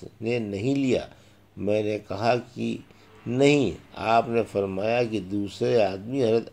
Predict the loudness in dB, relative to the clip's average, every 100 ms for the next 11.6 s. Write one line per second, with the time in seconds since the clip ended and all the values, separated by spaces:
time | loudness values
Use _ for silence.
0 | -6 -2 2 2 2 -2 -4 -2 -2 -2
1 | -4 -8 -8 -10 -14 _ -6 -6 -8 _
2 | _ _ _ _ _ _ _ _ _ _
3 | _ -20 _ _ _ _ _ _ _ _
4 | _ _ _ _ _ -2 0 0 2 2
5 | 2 0 2 4 4 6 2 2 -4 -2
6 | -2 -4 -6 -20 _ _ _ _ _ _
7 | _ _ _ _ _ _ _ _ -2 2
8 | 4 4 4 4 4 2 -6 -2 -2 2
9 | 2 2 0 0 2 2 2 -2 -2 0
10 | 0 0 0 0 -2 -2 -2 -4 -4 -2
11 | 0 0 -2 -2 -2